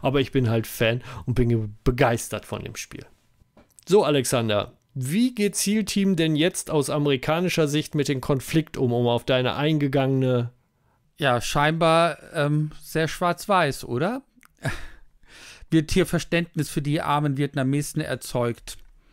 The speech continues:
Speaker 1: Nein, überhaupt nicht. Aber im Gegensatz zu anderen Spielen ist es zumal,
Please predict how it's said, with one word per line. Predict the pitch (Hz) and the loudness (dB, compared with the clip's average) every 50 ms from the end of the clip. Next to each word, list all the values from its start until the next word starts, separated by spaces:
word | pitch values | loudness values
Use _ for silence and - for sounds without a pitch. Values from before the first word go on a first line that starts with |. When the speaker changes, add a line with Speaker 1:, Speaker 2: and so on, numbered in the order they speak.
| _ _ _ _ _ _ _ _ - - | _ _ _ _ _ _ _ _ -20 -18
Speaker 1:
Nein, | 175 170 185 190 143 131 113 92 92 98 - - - - - - - - - - _ _ _ _ _ _ _ _ _ _ _ _ | -12 0 2 4 4 4 2 0 -4 -6 -10 -12 -16 -18 -18 -20 -20 -20 -20 -20 _ _ _ _ _ _ _ _ _ _ _ _
überhaupt | 196 160 160 135 135 143 135 - - - | 2 2 4 4 4 2 0 -2 -4 -6
nicht. | 120 110 101 101 - - | -4 -4 -4 -6 -6 -2
Aber | 147 143 147 151 151 127 | 0 2 2 2 2 0
im | - 160 147 139 | 0 0 0 2
Gegensatz | 135 165 185 202 196 165 165 160 156 156 156 - - - - - - - | 2 2 2 2 2 2 4 4 4 2 0 -4 -10 -10 -10 -12 -16 -16
zu | - - - - 151 139 131 - | -12 -8 -2 0 0 0 0 0
anderen | 139 143 165 180 180 180 185 180 | -2 -2 0 0 0 0 0 -2
Spielen | - - - - 180 180 185 185 175 | -2 -4 -2 0 0 2 2 2 2
ist | - 170 165 156 | 0 -2 -2 -2
es | 190 160 - - | -2 -4 -4 -4
zumal, | - 175 160 147 147 143 135 | -2 0 0 2 2 0 0